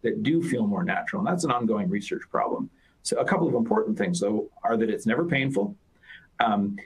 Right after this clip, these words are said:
and that if any of you have ever had electrical stimulation done on you, say you've been to the physiotherapist or something, and you've had electrical stimulation of your own skin, you know what that feels like. And it feels, well, you'd probably say electrical.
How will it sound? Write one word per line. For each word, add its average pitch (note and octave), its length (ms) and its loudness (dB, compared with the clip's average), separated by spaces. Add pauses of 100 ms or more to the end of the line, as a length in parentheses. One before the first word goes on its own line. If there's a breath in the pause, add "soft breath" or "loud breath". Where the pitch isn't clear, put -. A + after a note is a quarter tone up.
(160 loud breath)
and B2+ 160 2
that B2 140 4
if B2 120 2
any D#3 240 2
of C3+ 100 0
you C3 120 2
have B2 80 2
ever C3+ 200 2
had C3+ 240 2
electrical B2 460 -2
stimulation A#2 680 0
done A2 360 0
on G#2 260 0
you, A2+ 440 2
say A#2 160 0
you've G2+ 200 0
been G#2+ 160 0
to G2 40 -2
the - 100 -8
physiotherapist E3+ 920 -2
or A2+ 100 0
something, A2+ 320 -2
and G2+ 100 2
you've G2+ 140 -2
had G#2 220 0
electrical G#2+ 460 -2
stimulation G#2+ 580 0
of F#2+ 60 -2
your A2 140 2
own G2+ 140 0
skin, B2 520 0 (220 loud breath)
you F#3 80 4
know A#3+ 80 4
what A#3+ 100 2
that C3+ 180 0
feels G#2+ 400 2
like. - 240 -2
And A#2 80 0
it - 140 -4
feels, D3 440 2 (180)
well, A#2 160 0
you'd A2 260 0
probably C3+ 400 0
say A2+ 160 -2
electrical. - 600 -2